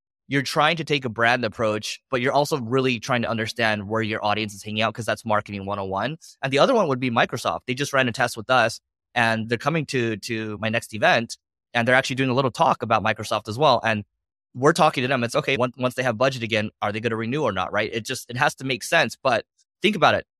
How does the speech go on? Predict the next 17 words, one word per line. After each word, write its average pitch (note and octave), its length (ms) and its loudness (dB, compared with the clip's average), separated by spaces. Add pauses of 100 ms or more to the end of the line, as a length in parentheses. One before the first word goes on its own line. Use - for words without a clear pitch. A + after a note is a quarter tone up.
Microsoft D#3 540 0
is A2+ 140 -12 (100)
everywhere. A2 420 0
They're C3 220 4
a B2 60 0
multi-trillion C#3+ 880 0
dollar A#2 280 4
company, G#2 580 -4 (320)
and A2 260 2
they're A#2+ 140 4
doing A#2+ 180 -2
this. G2+ 140 -2
So B2+ 80 -4
how D3+ 180 4
can E3+ 160 0
you D3 80 0
take C#3 300 -2